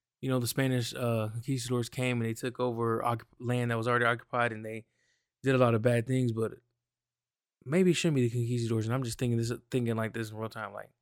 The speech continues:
the more that I think about it. Uh, it sh-, that, I might have to do a part two, 'cause, I don't know, I guess Conquist-, Conquistadors, you can't just be walking around calling yourself Conquistadors that took over land that was somebody else's and did all kinds of shit. Okay, well,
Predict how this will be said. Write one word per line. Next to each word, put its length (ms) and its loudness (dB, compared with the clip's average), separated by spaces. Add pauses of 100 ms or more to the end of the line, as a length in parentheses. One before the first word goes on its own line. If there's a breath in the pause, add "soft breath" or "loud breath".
(260)
the 60 -6
more 160 2
that 100 0
I 60 -2
think 200 -4
about 240 -8
it. 100 -20 (1040)
Uh, 380 4 (120)
it 140 -2
sh-, 220 -4 (920)
that, 400 8
I 80 8
might 140 8
have 140 4
to 80 4
do 100 8
a 60 6
part 240 6
two, 260 4
'cause, 400 -4 (460)
I 100 4
don't 140 4
know, 60 2
I 60 2
guess 200 -4
Conquist-, 400 -4
Conquistadors, 580 0
you 80 -8
can't 160 -2
just 100 -6
be 60 -4
walking 300 0
around 100 0
calling 200 0
yourself 340 -2 (960)
Conquistadors 680 0
that 200 0
took 220 -4
over 200 -4
land 320 0
that 80 -2
was 140 -6
somebody 240 -4
else's 340 -6
and 160 -10
did 120 -8
all 160 -4
kinds 240 -10
of 60 -20
shit. 100 -16
Okay, 260 -4
well, 300 -4